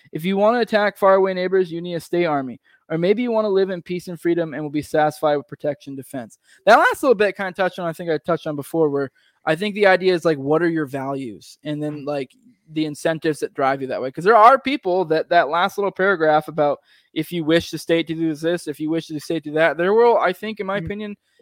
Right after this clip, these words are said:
Speaker 1: that's kinda what I was getting at earlier, there will always be people who have that. So, and Pops kinda gets on this a little bit, and, like, that's kind of like, you know, this is a, there's a demand. But I think at the same time, there's also a demand for we want, for what we want.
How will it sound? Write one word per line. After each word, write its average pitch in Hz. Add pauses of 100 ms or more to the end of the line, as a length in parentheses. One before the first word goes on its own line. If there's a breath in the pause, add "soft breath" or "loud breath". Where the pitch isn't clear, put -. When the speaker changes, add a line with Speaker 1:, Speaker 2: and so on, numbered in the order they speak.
(100)
Speaker 1:
that's 185
kinda 196
what 190
I 185
was 175
getting 180
at 175
earlier, 202
there 151
will 190
always 180
be 185
people 175
who 165
have 180
that. 143
So, 147 (280)
and 156
Pops 214
kinda 156
gets 151
on 151
this 143
a 147
little 147
bit, 165
and, 156
like, 147
that's 151
kind 160
of 151
like, 147 (420 soft breath)
you 151
know, 151
this 156
is 156
a, 151
there's 151
a 160
demand. 165 (460)
But 160
I 156
think 175
at 175
the 170
same 170
time, 170
there's 160
also 165
a 160
demand 160
for 156
we 185
want, 147 (420)
for 156
what 151
we 220
want. 143